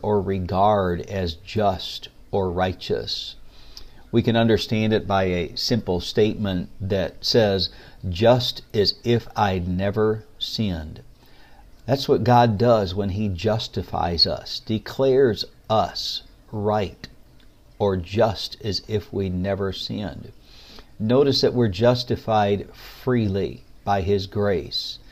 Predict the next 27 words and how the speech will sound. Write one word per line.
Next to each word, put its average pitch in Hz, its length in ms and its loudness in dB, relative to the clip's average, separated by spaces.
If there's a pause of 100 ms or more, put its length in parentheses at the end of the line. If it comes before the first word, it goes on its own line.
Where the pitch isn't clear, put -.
(400)
This 139 200 4
is 120 160 2
God's 123 380 6 (100)
undeserving, 101 920 0
unmerited 139 1040 0
favor 95 560 -2 (100)
showed 101 460 2
toward 98 380 0
us. - 480 -2 (500)
The 117 120 6
word 135 300 6
redemption 110 1120 0
refers 135 520 2
to 123 280 2
a 107 160 2
ransom 98 760 -2
that 95 180 0
is 92 120 -2
paid 113 500 -2
in 90 180 -2
full. 90 500 0 (640)
It's 120 240 0
a 117 180 6
deliverance 110 1080 0
or 113 260 2
a 104 200 2
liberation. 101 920 -2